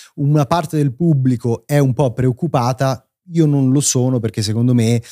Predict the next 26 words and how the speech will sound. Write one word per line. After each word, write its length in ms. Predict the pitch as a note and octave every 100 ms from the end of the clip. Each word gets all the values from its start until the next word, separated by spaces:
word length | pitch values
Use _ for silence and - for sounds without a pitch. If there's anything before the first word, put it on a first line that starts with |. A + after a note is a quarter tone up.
| - - _ B2+
eh, 160 | A2 -
il 220 | C3+ C3+
racconto 680 | A#2+ A#2+ - D3 D3 C3 B2
di 120 | A#2
The 80 | A#2+
Last 260 | A#2+ - B2
of 60 |
Us 640 | A#2+ G#2+ A2 F#2+ A2 A2 -
si 240 | _ - A2
presta 360 | A#2 G#2+ -
molto 400 | G#2+ B2+ B2 -
bene 320 | G2 G2 F#2+ F#2+
anche 360 | F#2+ F#2+ G#2
a 240 | F#2+ F#2+ -
un 100 | G#2
adattamento 600 | F#2 G2 - G2 G2 G2 G2
serializzato, 960 | - G#2+ G2+ G2 F#2 F#2 E2+ E2 F#2
proprio 220 | F#2 F#2+
perché 420 | E2+ F#2 - F#2 F2+ - - - _
va 160 | G2
avanti 420 | F#2+ G2 F#2 F2+ F#2
di 80 |
stagione 380 | F#2 F#2+ F#2+ F#2+
in 60 | G2+
stagione, 720 | - A2 B2+ B2 A#2 A2 G2
di, 360 | G2+ G#2+ G2+